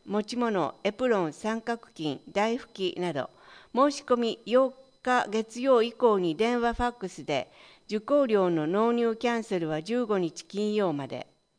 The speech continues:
誰でも簡単にアートフラワーでお正月しめ縄リース作り。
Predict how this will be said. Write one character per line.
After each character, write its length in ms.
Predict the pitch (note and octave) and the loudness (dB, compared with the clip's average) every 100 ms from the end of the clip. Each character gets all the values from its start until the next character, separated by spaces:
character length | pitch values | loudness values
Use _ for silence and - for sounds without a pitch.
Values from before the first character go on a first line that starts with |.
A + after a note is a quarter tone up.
| _ _ _ _ _ _ _ - | _ _ _ _ _ _ _ 0
誰 300 | B3 D4 B3+ | 2 2 2
で 100 | G#3 | 0
も 140 | F3+ | 0
簡 280 | G3 A#3+ B3 | -2 -2 -2
単 300 | A#3 A3 G#3+ | -2 -2 -2
に 180 | G3 - | -4 -4
ア 140 | G#3+ | -2
ー 60 | C4 | -2
ト 140 | C4 | -2
フ 100 | C4+ | -4
ラ 160 | B3+ A#3+ | -2 -2
ワ 200 | G#3+ F#3 | -2 -2
ー 40 | |
で 260 | D#3 D3 - - | -4 -6 -8 -10
お 80 | |
正 260 | F3+ B3+ B3+ | -2 2 2
月 280 | A#3 A#3 A3 | 0 -4 -6
し 120 | - | -6
め 160 | G#3+ A3 | -4 -2
縄 340 | A3+ G#3+ G#3 - | -2 -2 -4 -4
リ 180 | A3 A3 | -4 -4
ー 20 | |
ス 220 | A3+ G#3 | -4 -6
作 260 | F3 - D#3 | -6 -6 -6
り。 200 | B2+ | -6